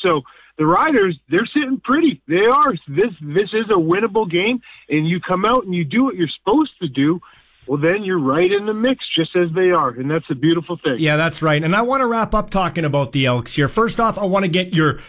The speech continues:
Speaker 2: thoughts on how Trey Ford played in the game. Just play, not the, then I'll get to the second half of my Trey Ford question. How do you think he played in that game?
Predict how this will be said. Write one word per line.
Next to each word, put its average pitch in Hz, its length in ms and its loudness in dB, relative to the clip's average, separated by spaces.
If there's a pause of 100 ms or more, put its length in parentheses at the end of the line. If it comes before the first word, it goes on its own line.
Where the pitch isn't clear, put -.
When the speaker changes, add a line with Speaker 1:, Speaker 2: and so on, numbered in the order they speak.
(100)
Speaker 2:
thoughts 214 720 0
on 180 220 2
how 165 220 0
Trey 160 320 0
Ford 151 400 0
played 156 240 0
in 139 80 0
the 139 60 -2
game. 117 200 0
Just 160 340 0
play, 254 320 2
not 165 340 0
the, 180 280 0
then 165 160 2
I'll 185 80 2
get 185 160 -2
to 190 80 -2
the 160 80 0
second 185 320 0
half 160 160 2
of - 60 -8
my 139 120 0
Trey 131 280 -2
Ford 127 260 -2
question. 127 320 -2
How 160 100 2
do 190 60 0
you 185 60 0
think 180 240 -2
he 175 100 0
played 156 220 2
in 143 80 0
that 110 180 -2
game? 95 320 -6